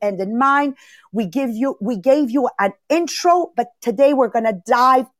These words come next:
into the subject. So today, what does it mean to begin with the end in mind? So if any of you are taking down notes, lean in, write it, write this. What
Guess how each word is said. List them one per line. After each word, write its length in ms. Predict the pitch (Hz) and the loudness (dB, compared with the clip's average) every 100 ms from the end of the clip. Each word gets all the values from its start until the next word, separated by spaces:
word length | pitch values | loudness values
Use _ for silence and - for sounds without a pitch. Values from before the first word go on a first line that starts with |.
| - | -4
into 440 | 302 277 269 254 | -2 -2 -4 -8
the 100 | 233 | -8
subject. 640 | 196 254 220 160 - - | -8 -4 -4 -6 -14 -14
So 160 | - 196 | -10 -6
today, 440 | - 254 285 339 359 _ _ _ - | -4 2 4 2 -2 _ _ _ -10
what 300 | 233 392 523 - | -4 -2 -2 0
does 240 | 320 220 | 0 0
it 180 | 262 - | -8 -8
mean 600 | 220 240 277 277 226 180 | -6 -4 -4 -4 -6 -8
to 120 | 196 | -8
begin 500 | 165 185 208 247 240 | -8 -10 -2 -2 -2
with 180 | 214 202 | -6 -8
the 140 | 202 - | -14 -10
end 240 | 180 185 | -8 -6
in 160 | 202 233 | -4 0
mind? 320 | 294 240 170 | 0 0 -2
So 100 | 208 | -6
if 100 | 180 | -4
any 240 | 247 277 | -4 -2
of 100 | 262 | -2
you 80 | 226 | -4
are 60 | 220 | -6
taking 360 | - 214 214 | -6 -10 -8
down 320 | 190 175 160 202 | -6 -6 -4 0
notes, 380 | 277 330 - - _ _ | 2 2 -4 -16 _ _
lean 440 | 190 220 247 233 233 | -4 0 0 0 -2
in, 440 | 247 302 330 330 _ _ | 0 2 0 -4 _ _
write 360 | 220 240 233 240 | 0 2 2 -2
it, 120 | - | -6
write 380 | 190 233 240 - | -2 0 -2 -2
this. 240 | 226 - _ _ | -6 -6 _ _
What 400 | 208 208 330 | -8 0 0